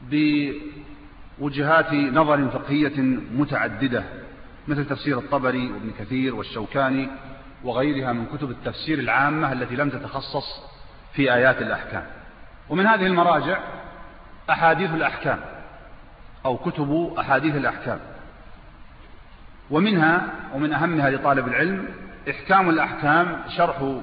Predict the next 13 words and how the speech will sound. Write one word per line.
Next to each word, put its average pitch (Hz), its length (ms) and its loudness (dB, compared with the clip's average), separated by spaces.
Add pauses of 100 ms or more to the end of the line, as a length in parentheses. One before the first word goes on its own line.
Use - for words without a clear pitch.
(160)
عمدة 147 340 0
الأحكام 147 640 2 (1500)
لابن 165 300 6
دقيق 156 320 4
العيد، 139 460 2 (960)
ومنها 170 380 4
طرح 175 260 0
التثريب، 165 580 0 (1300)
شرح - 480 -2 (480)
تقريب 170 400 0
الأسانيد 147 640 0
وترتيب 131 640 -2 (720)
المسانيد 156 800 4